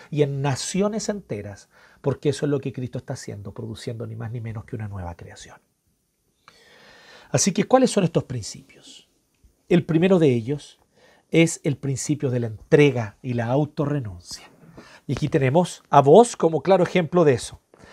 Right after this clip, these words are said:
¿Qué es lo que nosotros vimos allí entre los versos uno y ocho? Ya los leímos, pero ¿qué vimos en el verso uno y ocho? Vimos la negociación entre vos y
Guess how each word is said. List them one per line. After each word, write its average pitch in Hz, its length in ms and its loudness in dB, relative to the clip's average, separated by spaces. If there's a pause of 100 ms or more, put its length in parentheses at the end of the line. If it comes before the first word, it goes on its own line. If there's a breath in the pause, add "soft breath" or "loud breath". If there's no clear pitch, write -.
(760 loud breath)
¿Qué - 80 8
es 214 60 10
lo 233 60 4
que 196 80 2
nosotros 175 360 2
vimos 196 320 -2
allí 190 320 0
entre 214 220 -6
los 190 100 2
versos 233 340 2
uno 262 200 2
y 175 100 4
ocho? 131 240 -2
Ya 190 140 0
los 185 100 0
leímos, 175 380 0
pero 151 160 0
¿qué 196 100 2
vimos 185 240 0
en 185 80 2
el 175 60 2
verso 180 320 -2
uno 190 120 -4
y 185 120 0
ocho? 208 260 -4 (480 loud breath)
Vimos 214 460 2 (180)
la 165 220 6
negociación 156 880 0 (240 loud breath)
entre 139 420 2
vos 139 640 4 (480)
y 208 340 0